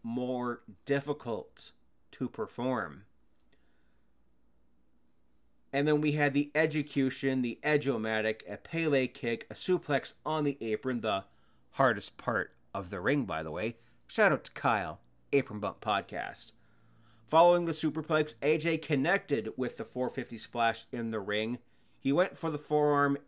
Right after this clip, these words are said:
Edge avoids it. A J Styles avoids a spear and attempted the Styles Clash. That looked to be it.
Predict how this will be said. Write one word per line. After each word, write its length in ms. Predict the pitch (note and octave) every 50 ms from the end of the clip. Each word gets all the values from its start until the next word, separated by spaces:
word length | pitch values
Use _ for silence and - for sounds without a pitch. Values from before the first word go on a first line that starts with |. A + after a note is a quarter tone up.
| _
Edge 240 | E3 F3+ F3+ D#3 - - -
avoids 460 | A#2 G2+ G#2+ A2 G#2 G#2+ A2 - A2+
it. 240 | A#2 A2+ - - _ _ _ _ _ _ _ _ _ _ _ _ _ _ -
A 120 | D3+ E3
J 160 | E3+ F3 E3+
Styles 460 | D3+ - - D3 C3+ C3+ C3+ C3 B2+ - -
avoids 440 | A#2+ A2 - D3+ F3+ F3+ F#3 D#3
a 40 | D#3+
spear 480 | D3 - - - C3 B2+ B2 B2+ B2+ - -
and 120 | A2+ G#2+
attempted 600 | G#2 - - - C3+ B2+ B2+ - C3+ B2+ B2 A#2+ - - _
the 100 | - C3
Styles 640 | - - - - G#2 F#2+ F#2+ G2 F#2+ F#2+ F#2+ - - - _ _ _
Clash. 800 | - - - A#2+ A#2+ A2 F2+ D2 - - - - - - - - _ _ _ _ _ _ _ _ _ _ _ _ _ _ _ - _ _ _ _ _ _ _ _ _ _ _ _ _ _ _ _ -
That 260 | - B2 C#3+ C#3+ -
looked 280 | D3+ D#3 E3 E3 - -
to 80 | F#3 D#3+
be 260 | C#3+ E3+ E3+ D#3 A#2+
it. 500 | C3+ D3 F3 F#3 - - - - -